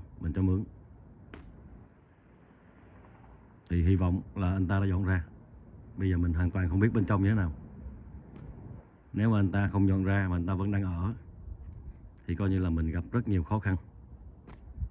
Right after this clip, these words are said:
Còn nếu anh ta đã, mặc dù yên lặng, nhưng mà nếu anh ta đã ra thì coi như là cũng, à, nhẹ gánh cho mình. Bây giờ mình mời mọi người đi vào bên trong với mình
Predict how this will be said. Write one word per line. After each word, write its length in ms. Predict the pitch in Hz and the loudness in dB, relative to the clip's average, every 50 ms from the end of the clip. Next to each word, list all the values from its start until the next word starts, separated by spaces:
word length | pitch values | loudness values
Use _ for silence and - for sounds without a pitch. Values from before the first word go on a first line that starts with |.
| - - - - - - - - - - - - | -8 -14 -20 -20 -20 -20 -20 -20 -20 -20 -12 -6
Còn 100 | 82 87 | -2 0
nếu 140 | 95 110 120 | 0 2 2
anh 80 | 110 95 | 2 2
ta 220 | 98 98 95 95 | 0 0 0 -2
đã, 460 | 90 90 67 76 101 107 110 110 104 92 90 - - - | -4 -4 -4 -4 -4 -2 -2 -2 -2 -4 -4 -8 -10 -8
mặc 160 | - 98 90 87 | -6 -4 0 2
dù 160 | 95 101 107 | 4 4 4
yên 180 | 110 107 110 | 4 4 6
lặng, 200 | 107 98 90 92 - - - - - - - - | 4 4 4 2 0 -4 -10 -18 -18 -20 -14 -8
nhưng 160 | - 98 92 | -2 0 2
mà 80 | 92 92 | 2 4
nếu 160 | 92 101 117 | 4 4 2
anh 100 | 113 98 | 2 2
ta 120 | 85 104 | 2 2
đã 100 | 92 95 | 2 2
ra 300 | 98 101 104 104 104 80 73 - - - - - - - - - - - - - - - - | 2 4 4 4 4 2 -2 -6 -10 -12 -12 -14 -18 -18 -18 -18 -18 -18 -18 -18 -18 -12 -10
thì 80 | - - | -8 -4
coi 140 | - 92 90 | -2 0 2
như 120 | 90 92 | 2 2
là 320 | 92 92 90 85 82 82 80 78 - - - - - - - - - - - - - - - - - - - - - - - - | 2 2 2 0 0 0 -2 -4 -8 -10 -14 -16 -18 -18 -20 -20 -20 -20 -20 -20 -20 -20 -18 -18 -18 -18 -18 -20 -20 -18 -14 -8
cũng, 320 | - 85 85 92 104 113 107 | -6 -2 2 4 4 4 6
à, 320 | 101 98 98 95 92 90 82 76 - - - - - - - - - - - - - - - _ _ - | 6 6 6 4 4 2 0 -2 -6 -10 -14 -14 -16 -16 -16 -16 -18 -18 -18 -20 -20 -20 -20 _ _ -4
nhẹ 160 | 107 101 107 | 0 0 2
gánh 200 | 104 104 104 123 | 2 4 4 6
cho 60 | 127 117 | 6 6
mình. 140 | 104 95 82 - - - - - - - - - - - - - - - - - - - - - - - - - - | 6 6 4 2 -4 -12 -16 -18 -18 -18 -18 -18 -20 -20 -20 -20 -20 -20 -20 -20 -20 -20 -20 -20 -20 -20 -20 -10 -4
Bây 120 | - 98 | 0 2
giờ 140 | 98 95 92 | 2 4 4
mình 200 | 90 92 90 92 | 4 4 4 4
mời 120 | 92 95 | 4 4
mọi 160 | 95 98 98 95 | 4 4 4 4
người 240 | 90 92 95 92 | 4 4 4 4
đi 100 | 87 95 | 4 2
vào 160 | 104 104 101 95 | 2 4 4 4
bên 160 | 98 98 92 | 4 2 2
trong 220 | 104 101 101 98 92 82 - - _ _ _ | 0 0 0 -2 -4 -6 -10 -16 _ _ _
với 100 | - 107 | -10 -8
mình 160 | 104 98 92 | -6 -6 -6